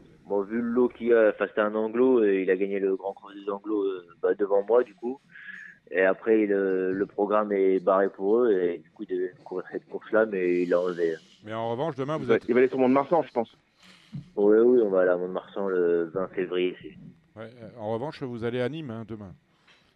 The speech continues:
Speaker 1: Euh,
Speaker 2: Oui.
Speaker 1: demain, Nîmes, ouais.
Speaker 2: Nîmes avec, pour, euh, Mathieu Pitard et justement
Speaker 1: Mathieu Pitard et Fabien Lagarde,
Speaker 2: et
Speaker 1: ouais.
Speaker 2: Fabien Lagarde, donc voilà. Et voilà qui
Speaker 1: Ouais.
Speaker 2: est dit. Merci,
Speaker 3: Un,
Speaker 2: euh,
Speaker 3: un dernier mot, Paulin,
Speaker 2: oui,
Speaker 3: vous avez,
Speaker 2: oui.
Speaker 3: vous avez monté le, le Nicolo en début de meeting sur le cross qui va courir la course d'Anglo,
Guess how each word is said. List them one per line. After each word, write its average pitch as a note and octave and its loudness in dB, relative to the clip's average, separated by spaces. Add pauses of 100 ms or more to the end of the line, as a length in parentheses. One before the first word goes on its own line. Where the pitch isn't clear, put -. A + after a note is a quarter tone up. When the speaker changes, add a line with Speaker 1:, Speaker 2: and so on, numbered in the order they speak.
(200)
Speaker 1:
Euh, G2 6
Speaker 2:
Oui. G2 -2
Speaker 1:
demain, A#2 2
Nîmes, G#2 -2
ouais. E2 -8
Speaker 2:
Nîmes A#2 -14
avec, F#2+ -10
pour, F2+ -12
euh, F2 -10
Mathieu G2+ -16
Pitard A2+ -12 (400)
et E2+ -14
justement G2 -10
Speaker 1:
Mathieu G2+ -8
Pitard A2+ 2
et G2+ 0
Fabien F#2+ -2
Lagarde, F#2 2
Speaker 2:
et E2 -4
Speaker 1:
ouais. D#2 -8
Speaker 2:
Fabien F2 -12
Lagarde, C#2 -14
donc C#2+ -20
voilà. C#2 -20 (300)
Et D2 -18
voilà D#2+ -14
qui F#2 -16
Speaker 1:
Ouais. F#2 -4
Speaker 2:
est - -10
dit. C#2+ -16 (420)
Merci, G3 -6
Speaker 3:
Un, - 4 (120)
Speaker 2:
euh, - 2
Speaker 3:
un D#3+ 4
dernier F#3+ 4
mot, G#3+ 6
Paulin, G3+ 6
Speaker 2:
oui, D#3+ 6
Speaker 3:
vous D#3 4
avez, C#3+ 4
Speaker 2:
oui. C3 -2
Speaker 3:
vous C#3 0
avez D#3 6
monté F#3 2
le, E3 4
le C#3+ 2
Nicolo F#3 4
en C#3 2
début D#3 0
de E3 -4
meeting F3 0 (320)
sur D#3 2
le C3+ 0
cross D#3 0 (540)
qui B2 -10
va C#3 2
courir D#3+ 4
la D3+ 4
course C#3 4
d'Anglo, D3+ 4